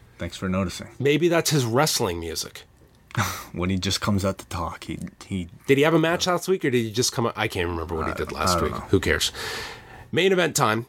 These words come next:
Speaker 2: Cesaro, Sheamus against Rollins and Ambrose for the Raw tag titles. Cesaro immediately pulled Rollins off the apron so they could get the advantage on Dean. And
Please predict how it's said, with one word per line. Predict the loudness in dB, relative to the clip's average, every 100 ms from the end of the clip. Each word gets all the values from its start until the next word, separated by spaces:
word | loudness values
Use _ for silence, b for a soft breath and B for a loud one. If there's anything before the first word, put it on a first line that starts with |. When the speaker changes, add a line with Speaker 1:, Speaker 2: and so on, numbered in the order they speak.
| -2
Speaker 2:
Cesaro, | 0 2 4 4 4
Sheamus | 4 4 4 0 0
against | -2 -2 -2
Rollins | 0 2 2 0
and | -2
Ambrose | -2 -4 -4 -6
for | -8
the | -6
Raw | 0 2 0
tag | 0 -2 -2 -2
titles. | -6 -6 -6 -8 -10 B B B B B B -4
Cesaro | 0 2 4 4
immediately | 4 4 4 2 2 0
pulled | 2 2 4
Rollins | 4 4 4 2
off | 2 0 2
the | 2
apron | 2 2 -2
so | 0
they | 0 -2
could | -4 -2
get | 2
the | 2
advantage | 4 4 4 2
on | 2 0 4
Dean. | 4 4 0 B B B B 0
And | 2 4 2 -2